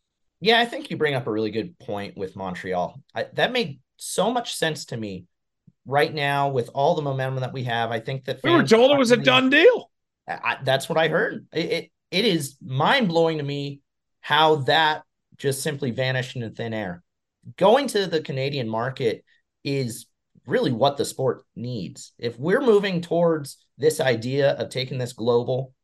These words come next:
Speaker 1: I mean, that, that's where you start. That is point B to get to C to eventually get overseas.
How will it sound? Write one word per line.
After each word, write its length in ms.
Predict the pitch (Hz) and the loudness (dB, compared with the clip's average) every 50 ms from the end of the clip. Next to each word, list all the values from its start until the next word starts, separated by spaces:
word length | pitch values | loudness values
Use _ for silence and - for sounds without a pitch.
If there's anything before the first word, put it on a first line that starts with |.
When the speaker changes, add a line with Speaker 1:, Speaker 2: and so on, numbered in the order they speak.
| _ _ _ _ _ - | _ _ _ _ _ -6
Speaker 1:
I 80 | 131 | -4
mean, 180 | 131 139 135 - | -4 -4 -2 0
that, 300 | 131 131 175 160 - - | 2 2 2 0 -2 -2
that's 240 | - 131 185 - - | -2 -2 -2 -2 0
where 160 | 175 214 214 | 2 2 2
you 240 | 196 175 175 175 175 - _ _ | 2 0 -4 -6 -8 -10 _ _
start. 540 | - - - - - - - - - - _ - | -10 -8 -6 -4 -2 -2 -2 -4 -6 -8 _ -10
That 140 | - - - | -8 -6 -4
is 300 | - 104 92 - - - _ _ _ _ _ _ _ | -4 -6 -6 -8 -14 -18 _ _ _ _ _ _ _
point 280 | - 180 208 220 220 - _ _ _ _ _ - 127 | -2 0 0 -2 -2 -6 _ _ _ _ _ -10 -8
B 460 | 131 170 214 226 170 123 110 107 - - _ _ _ _ - | -6 -4 -4 -2 -2 -4 -4 -6 -8 -14 _ _ _ _ -4
to 140 | - - - | 0 0 0
get 360 | 143 135 - - 208 208 - | 0 0 0 2 2 2 0
to 140 | - 180 156 | -2 -6 -6
C 500 | - - - 208 208 180 160 151 143 143 - - _ _ - | -6 -6 -8 -6 -4 -4 -4 -4 -6 -8 -12 -18 _ _ -2
to 160 | - 175 165 | 2 4 4
eventually 460 | 139 127 185 220 202 - 180 170 156 | 4 4 2 2 0 -2 -2 -4 -4
get 280 | 139 160 165 160 139 - | 0 2 2 2 2 2
overseas. 760 | 156 160 156 139 135 - - - 190 185 123 101 92 - | 2 0 0 0 -4 -8 -10 -12 -8 -8 -6 -6 -8 -10